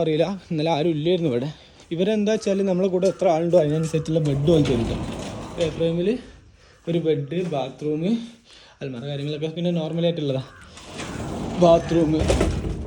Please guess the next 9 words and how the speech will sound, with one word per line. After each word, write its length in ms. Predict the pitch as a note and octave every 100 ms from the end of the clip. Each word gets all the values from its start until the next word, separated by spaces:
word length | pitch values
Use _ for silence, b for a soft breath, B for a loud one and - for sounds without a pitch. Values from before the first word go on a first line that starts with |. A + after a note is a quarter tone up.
| - - - D3
പിന്നെ 400 | D3 C#3 D3 C#3+ C#3 B2 B B B B - B B B B B B - E3+
നമ്മൾ 220 | D#4 C4 G#3
പൂളിൽ 180 | G#3 G3
നിന്നൊക്കെ 280 | G3+ G3+ G3+ F#3+
വന്നിട്ട് 380 | F3 F3 F3 G#3+ A3+ B B B - -
കുളിച്ച് 240 | F3+ D3 F#3+
കഴിഞ്ഞിട്ട് 300 | D#3 D#3 D3+ E3+
കയറി 200 | D3+ D3+ D3
കുളിക്കാനുള്ളതും 640 | D3 C#3 D#3 D3 C#3 C#3+